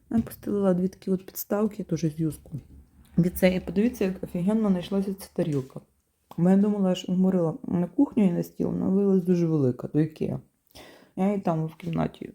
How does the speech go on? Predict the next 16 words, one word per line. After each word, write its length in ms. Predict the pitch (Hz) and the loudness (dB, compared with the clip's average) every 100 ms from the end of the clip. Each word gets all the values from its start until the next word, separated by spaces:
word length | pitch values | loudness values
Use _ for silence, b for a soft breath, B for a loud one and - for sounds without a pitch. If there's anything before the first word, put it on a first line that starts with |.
| - | -10
на 160 | - - | -8 -8
стіл 220 | - 165 | -6 -8
поставила, 520 | - - - - 170 | -8 -14 -8 -4 -4
ну 80 | 180 | -2
то 140 | 196 | -2
глупо, 380 | 185 170 156 - | 0 0 -4 -4
а 60 | 175 | -2
от 220 | 180 185 - | -2 -4 -14
буде 160 | 196 196 | -10 -8
ідеально. 480 | 175 175 160 160 160 _ _ _ _ _ _ - - | -6 -6 -6 -6 -10 _ _ _ _ _ _ -10 -4
От, 220 | 151 - | -2 -2
і 40 | |
бачите, 440 | 165 208 208 - 190 | -2 -2 -4 -14 -12
що 140 | 185 | -10
тут 200 | 170 - | -10 -4
робиться. 380 | 170 156 156 | -2 -2 -10